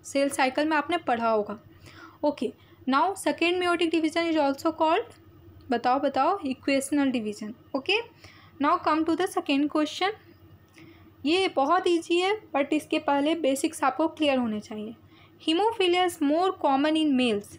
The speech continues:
because it is a recessive trait carried by X chromosome। ये normally ये लिखा हुआ भी है, ये फैक्ट भी है।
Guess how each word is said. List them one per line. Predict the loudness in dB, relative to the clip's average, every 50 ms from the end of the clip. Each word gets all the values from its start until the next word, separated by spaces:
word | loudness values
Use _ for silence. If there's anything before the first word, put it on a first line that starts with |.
| -10 -8
because | -8 -8 -4 0 0 2 2 0 -2 -4 -12 -18 -20 -20 -20 -20 -20 -20 -20 -20 -20 -20 -20 -20 -20 _ -10 -8
it | -6 -4
is | -2 0 0
a | 2 2
recessive | 0 0 2 0 0 2 2 0 0 0 0
trait | 0 2 2 0 -2 -2
carried | 0 2 2 2 2 0 0
by | 2 2 2 0
X | -2 -4 -6
chromosome। | -4 -2 -2 -2 -4 -6 -8 -10 -12 -12 -14 -12 -6 -2
ये | 0 2
normally | 2 4 4 4 4 2 2 2 2
ये | 2 2 2
लिखा | 2 2 0 0 0 2
हुआ | 2 4 4 2 2
भी | 2 2
है, | 2 2 2
ये | 2
फैक्ट | 0 0 0 2 2 2 0 -2 -6
भी | -6 -6 -6 -8
है। | -8